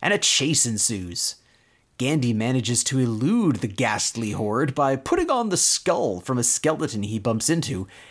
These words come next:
and directing the monsters away from him. But then he runs afoul of a classic haunted house set of stairs that turns into a slide, from which his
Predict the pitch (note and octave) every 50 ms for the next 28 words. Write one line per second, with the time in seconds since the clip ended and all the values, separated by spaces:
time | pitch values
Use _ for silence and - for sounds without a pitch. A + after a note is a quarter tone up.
0 | - - F#3 F#3 F3 E3+ F3+ F#3 - - D3 C3 A#2+ A2+ G#2+ A2+ A#2 A2 - -
1 | A2+ G#2+ G2+ G#2 G2 G2+ F#2+ G#2 B2 C#3+ - B2+ G2+ F#2+ - F#2 D#2 C#2+ - -
2 | _ _ _ _ _ _ _ _ - _ _ _ _ _ - B2+ A2 F#2 - -
3 | B2 D3 D#3+ B2 G2+ F#2+ F#2+ G2 - - - - - - A#2+ G#2+ A#2 B2 B2+ B2+
4 | A2+ A#2+ A#2 - - A#2+ A#2 C3+ C3+ B2 A#2 A2+ A2 G#2+ F#2 G#2 G2 - - -
5 | G#2 G#2 G#2 A2+ C3 B2 - A#2+ - - - A#2 A#2 C3 B2+ - B2+ G#2 - B2+
6 | C3 C3 - - C#3+ C3+ C3+ A#2 - - - D3 D3 D3+ C#3 A2+ G#2+ F2 F2 G2
7 | G#2 - - C#3 D3+ D#3 C3+ C#3+ C#3 D#3+ D#3 C#3+ - - - - G#2+ A2 A#2+ C3
8 | B2+ A2 F#2+ E2+ E2 E2+ - - _ _ _ _ _ _ _ _ _ _ _ _
9 | _ _ _ - - - B2 C3 A3+ A3+ G2 F2 F2+ - - - - - - -
10 | - - A#3 G3 B2